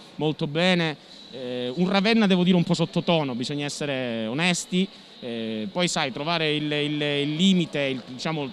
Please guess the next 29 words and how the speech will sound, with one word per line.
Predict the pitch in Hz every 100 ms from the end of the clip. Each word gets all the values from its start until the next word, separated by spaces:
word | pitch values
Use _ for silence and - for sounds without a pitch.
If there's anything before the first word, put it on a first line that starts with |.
| -
l'equilibrio | 135 - 147 180 160
tra | 147 139
quanto | 160 170
siamo | 170 165
stati | 165 160
bravi | 160 160 165
noi | 165 147
e | 127
quanto | - 160 165
effettivamente | 156 151 151 147 160 156
loro | 151 160 147 117 - - -
non | 143
erano | 156 156
in | 156
giornata | 156 202 175
è |
difficile | 147 175 160
da | 156
dire, | 139 131 107
però | 151 190 165 - - -
sono | - 156
contento, | 156 175 170 180 196 196 214 -
eh, | 147 139 131 131 123 123 120 113 113 117
non | 143 165
era | 175 165 156 - -
assolutamente | 147 - 160 160 160 160
semplice, | 151 117 113 123 117
questo | 151 - 131 117 110 101
sì. | - - 117